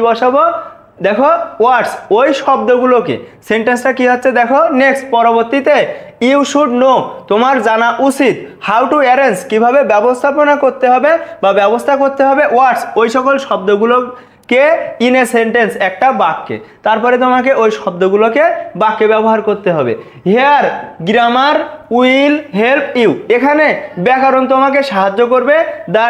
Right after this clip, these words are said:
dash way, দেখো, এখানে the একটা ডিটারমিনার, এখানে দেখো ড্যাশ, তারপরে ওয়ে একটা নাউন, তাহলে ডিটারমিনার অ্যাডজেক্টিভ নাউন, এখানে আমরা অ্যাডজেক্টিভ বসাবো। তাহলে আমরা বলতে পারি, দেখো,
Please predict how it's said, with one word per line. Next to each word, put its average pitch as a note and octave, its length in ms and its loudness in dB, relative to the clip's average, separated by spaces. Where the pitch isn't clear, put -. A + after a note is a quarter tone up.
dash C4+ 280 2
way, G#3+ 160 4
দেখো, A#3 180 0
এখানে B3+ 220 2
the G#3+ 120 2
একটা B3+ 160 -2
ডিটারমিনার, B3 520 0
এখানে A#3+ 240 0
দেখো C4 160 2
ড্যাশ, C4+ 220 2
তারপরে A#3+ 340 2
ওয়ে A#3 140 4
একটা C4 160 -2
নাউন, A3+ 200 2
তাহলে A#3 240 2
ডিটারমিনার A#3 600 0
অ্যাডজেক্টিভ B3 540 0
নাউন, A3 200 2
এখানে A#3+ 300 0
আমরা B3 220 0
অ্যাডজেক্টিভ A3 500 0
বসাবো। G#3+ 340 0
তাহলে B3 300 2
আমরা C4 140 2
বলতে A#3 220 2
পারি, G3+ 140 2
দেখো, A#3+ 200 0